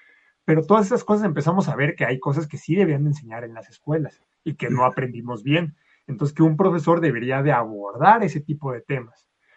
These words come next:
Speaker 1: Entonces, si los profesores en la medida de lo posible aprenden a comunicar por qué fue, por qué enseñan lo que enseñan, o por qué es importante su labor, o por qué esto y por qué lo otro de su profesión,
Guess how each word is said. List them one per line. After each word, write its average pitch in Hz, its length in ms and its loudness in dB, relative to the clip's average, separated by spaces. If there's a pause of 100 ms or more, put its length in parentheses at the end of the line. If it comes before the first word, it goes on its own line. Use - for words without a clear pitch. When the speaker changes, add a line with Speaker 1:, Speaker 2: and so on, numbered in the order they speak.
(160)
Speaker 1:
Entonces, 160 240 0
si 165 100 0
los 147 160 2
profesores 156 500 0
en 147 120 0
la 131 80 -2
medida 147 240 0
de 170 60 2
lo 151 120 0
posible 160 400 0
aprenden 160 400 -2
a 120 80 -8
comunicar 127 800 -4 (300)
por 135 200 -6
qué 151 320 2
fue, 156 320 2 (120)
por 143 160 -2
qué 160 100 0
enseñan 151 340 2
lo 123 120 -4
que 131 80 -6
enseñan, 156 420 0
o 123 60 -2
por 123 180 -6
qué - 80 -4
es 143 100 -2
importante 147 400 0
su 135 160 -10
labor, 147 520 2
o 139 40 -2
por 127 240 -10
qué 147 220 0
esto 147 200 -2
y 127 40 -2
por - 220 -16
qué 143 120 -4
lo 151 140 4
otro 151 340 2 (440)
de 127 180 -6
su 139 140 -10
profesión, 139 640 -6